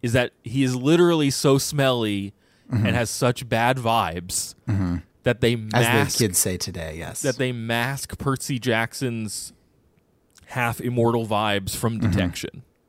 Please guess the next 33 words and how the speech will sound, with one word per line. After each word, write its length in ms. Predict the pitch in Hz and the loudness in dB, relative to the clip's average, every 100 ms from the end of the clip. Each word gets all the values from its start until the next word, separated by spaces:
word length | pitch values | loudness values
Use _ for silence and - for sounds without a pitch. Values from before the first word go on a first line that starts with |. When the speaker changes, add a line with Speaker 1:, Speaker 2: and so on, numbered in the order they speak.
| _ | _
Speaker 2:
Mm-hmm. 260 | 110 98 92 95 _ 101 | 0 0 -2 -4 _ -4
Mm-hmm. 240 | 95 92 90 _ _ - | -2 -2 -6 _ _ -8
Yes. 400 | 90 - - - _ _ | -6 -6 -8 -10 _ _
He, 140 | 135 131 | 0 2
he's 240 | 135 131 | 4 2
giving, 400 | 113 147 139 135 | 4 4 6 6
he's 180 | 113 131 | 4 2
giving 300 | 113 135 131 | 4 6 4
protection. 640 | 120 113 104 - 71 - 131 _ _ _ | 4 2 0 -2 -10 -10 -12 _ _ _
He's 180 | 131 117 | 2 6
in 160 | 131 | 6
his 220 | 127 110 | 6 4
stinky 540 | - - - 120 110 92 | 2 0 2 2 2 -4
era. 380 | 95 95 147 123 | -2 0 2 2
<laughs> 40 | - - - - 1077 - 466 - - 1077 1077 1077 1077 1077 1077 _ - - _ _ _ _ _ _ | -2 -6 -6 -4 -4 -4 -4 -8 -14 -16 -14 -20 -20 -20 -20 _ -20 -20 _ _ _ _ _ _
Speaker 1:
So, 360 | - 180 175 165 - - - 127 151 | 4 6 6 2 -12 -20 -20 -10 0
uh, 400 | 151 143 139 - | 4 6 4 0
and 160 | 143 143 | -2 -2
we'll 80 | |
find 260 | 143 165 143 | 0 2 4
out 120 | 123 | 4
why 140 | 117 110 | 4 2
that's 160 | 101 | -2
important 260 | 98 107 92 | -6 -8 -8
in 40 | |
a 20 | 85 | -10
second. 100 | 104 | 0
So 80 | |
he 80 | 165 | 4
goes 240 | 170 190 175 | 6 6 4
to 120 | 190 | -2
Camp 200 | 180 165 | -2 0
Half-Blood. 640 | 151 143 147 139 131 123 | 0 0 4 4 4 0